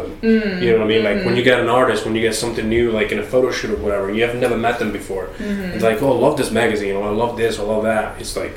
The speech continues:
Speaker 1: you know, you know that comes from, you know, that comes from the heart because you don't know them.
Speaker 2: Right.
Speaker 1: You know,
Speaker 2: Right.
Speaker 1: you've never met them before.
Speaker 2: Right.
Speaker 1: And don't know who they are, who you are. So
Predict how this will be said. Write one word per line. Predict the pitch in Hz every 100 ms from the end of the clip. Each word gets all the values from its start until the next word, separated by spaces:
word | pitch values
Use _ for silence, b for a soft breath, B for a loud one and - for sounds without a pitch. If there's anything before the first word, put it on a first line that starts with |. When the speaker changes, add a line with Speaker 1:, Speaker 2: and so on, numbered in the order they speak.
| -
Speaker 1:
you | 117
know, | 92 -
you | 135 123
know | 123 127
that | 113 104
comes | 117 104
from, | 113 101 95 B B B B -
you | 107
know, | 90 90
that | - -
comes | 107 101
from | 104
the |
heart | 101 104 113
because | 107 104
you |
don't | 104 -
know | - 170
them. | - - -
Speaker 2:
Right. | -
Speaker 1:
You | 160
know, | 214
Speaker 2:
Right. | 254 311 285
Speaker 1:
you've | 135
never | 135
met | 120 120
them | 208
before. | 190 - - -
Speaker 2:
Right. | 190 202 220 214 113
Speaker 1:
And | 113
don't | 120
know | 127 113
who | 110
they | 101
are, | 98 104 101
who | 107
you | 95 92
are. | 85 85
So | 101 87